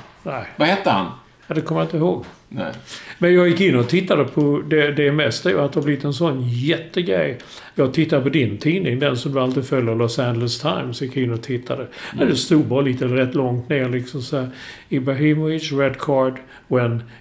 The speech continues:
Speaker 1: the Galaxy wins." Det var bara det, liksom, att jag efter en fruktansvärd
Speaker 2: Jo,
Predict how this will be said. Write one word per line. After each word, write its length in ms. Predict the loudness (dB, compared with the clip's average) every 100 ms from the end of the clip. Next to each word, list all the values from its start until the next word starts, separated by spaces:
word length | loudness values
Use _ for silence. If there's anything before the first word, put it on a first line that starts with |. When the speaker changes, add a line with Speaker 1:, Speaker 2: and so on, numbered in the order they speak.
| -20 -20
Speaker 1:
the 200 | -8 -4
Galaxy 400 | -2 -4 -4 -6
wins." 540 | -6 -8 -10 -16 -16 -6
Det 60 | -2
var 140 | 0
bara 220 | 0 0 0
det, 160 | -2
liksom, 320 | -2 -6 -10
att 140 | -10 -6
jag 220 | -6 -4
efter 280 | -4 -4 -6
en 80 | -6
fruktansvärd 720 | -2 -2 -2 -2 0 2
Speaker 2:
Jo, 60 | 2